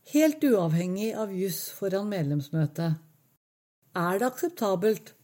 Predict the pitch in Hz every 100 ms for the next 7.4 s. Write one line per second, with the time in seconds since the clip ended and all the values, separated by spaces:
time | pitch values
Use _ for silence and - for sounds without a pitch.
0 | _ _ _ 269 269 226 202 180 175 180
1 | 190 160 196 214 226 180 175 214 220 196
2 | 180 160 220 214 240 180 165 156 156 170
3 | 180 214 214 - _ _ _ - 262 254
4 | 254 247 240 240 240 262 240 - 202 196
5 | 202 - _ _ - 247 240 240 269 -
6 | 262 170 143 165 190 160 202 220 208 214
7 | 147 135 165 175